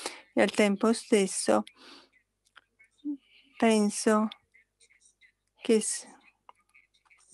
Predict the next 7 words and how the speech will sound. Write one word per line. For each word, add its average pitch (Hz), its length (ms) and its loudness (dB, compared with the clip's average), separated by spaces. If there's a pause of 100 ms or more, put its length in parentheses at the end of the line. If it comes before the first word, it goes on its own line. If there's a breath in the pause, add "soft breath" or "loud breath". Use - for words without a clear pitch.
(260)
il 208 100 6
mercato 202 800 2
nazionale 208 920 2
è 202 260 0 (640 loud breath)
enorme 208 840 4 (260)
da 220 200 4
noi. 233 480 2